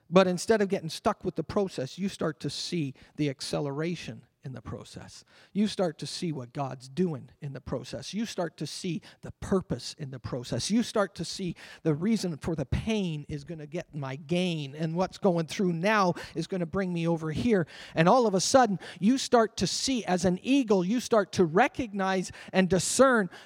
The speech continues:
the blowing and the moving of the Holy Spirit. And all of a sudden, you start to get, and you jump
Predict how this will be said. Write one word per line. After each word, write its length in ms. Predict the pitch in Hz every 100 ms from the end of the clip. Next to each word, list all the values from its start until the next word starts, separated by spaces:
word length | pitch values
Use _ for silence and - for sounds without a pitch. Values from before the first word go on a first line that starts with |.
| -
the 100 | 170
blowing 640 | 160 214 285 254 185 170
and 180 | 196 190
the 40 |
moving 440 | 190 220 302 392 190
of 120 | 185
the 80 | 180
Holy 280 | 233 202
Spirit. 460 | 185 - - 311 202
And 160 | 196 185
all 280 | 233 294 277
of 80 |
a 60 | 233
sudden, 520 | - - 320 294 226 - - -
you 200 | 208 294
start 480 | - - 285 262 -
to 100 | 220
get, 280 | 262 285 -
and 200 | 254 247
you 140 | 254 185 180
jump 400 | - 302 330